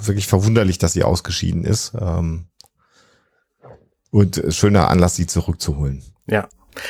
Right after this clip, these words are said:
Speaker 2: Aber sie, äh, sie referiert ja dann auch, weil, äh, sie unterhält sich dann so ein bisschen mit John und er fragt, wie es dir geht und sie sagt, „Na ja, also die Schwerkraftbehandlungen, die ich mache, die sind
Speaker 1: Mhm.
Speaker 2: schon ziemlich Arsch, aber ansonsten ist alles okay.“ Also so den, den Grund nochmal,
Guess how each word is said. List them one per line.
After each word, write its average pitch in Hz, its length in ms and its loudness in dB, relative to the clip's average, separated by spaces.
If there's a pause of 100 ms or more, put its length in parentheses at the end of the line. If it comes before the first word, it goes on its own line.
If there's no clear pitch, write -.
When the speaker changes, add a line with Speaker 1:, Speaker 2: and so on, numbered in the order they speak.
(140)
Speaker 2:
Aber 127 180 4
sie, 127 180 2
äh, 117 320 2 (100)
sie 113 280 2
referiert 123 520 0
ja 110 80 4
dann 92 160 0
auch, 92 220 -6
weil, 98 220 4
äh, 98 340 -2
sie 107 100 2
unterhält 113 300 2
sich 147 100 0
dann 127 160 2
so 120 60 2
ein 113 60 2
bisschen 120 240 2
mit 98 100 2
John 107 340 2 (360)
und 110 120 4
er 113 100 4
fragt, 120 300 0
wie - 40 0
es - 80 -4
dir 101 120 0
geht 110 260 -2
und 117 120 0
sie 117 100 2
sagt, 123 200 2
„Na 123 120 4
ja, 135 200 4
also 110 240 4
die 104 220 2
Schwerkraftbehandlungen, 117 1200 2
die 110 100 0
ich 107 120 -2
mache, 110 240 2
die 113 100 2
sind 113 160 4
Speaker 1:
Mhm. 107 40 6
Speaker 2:
schon 104 180 2
ziemlich 107 360 0
Arsch, 104 280 0
aber 104 200 0
ansonsten 107 420 0
ist 104 120 -4
alles 104 260 -2
okay.“ 95 380 0
Also 104 380 2 (1160)
so 107 220 2
den, 110 260 4
den 117 160 6
Grund 143 220 4
nochmal, 113 460 4